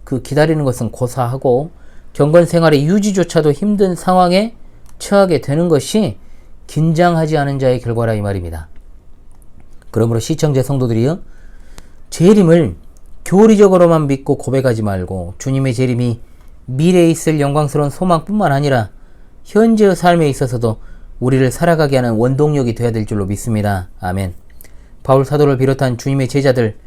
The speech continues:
또한 초대교회 성도들은 그 당시에도 재림의 임박성을 믿으며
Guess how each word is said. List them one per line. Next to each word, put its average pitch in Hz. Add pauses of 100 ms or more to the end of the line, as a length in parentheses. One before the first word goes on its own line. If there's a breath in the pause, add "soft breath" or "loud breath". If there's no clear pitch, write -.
(320 soft breath)
또한 139
초대교회 165
성도들은 139
그 135
당시에도 147 (420 soft breath)
재림의 131
임박성을 120
믿으며 110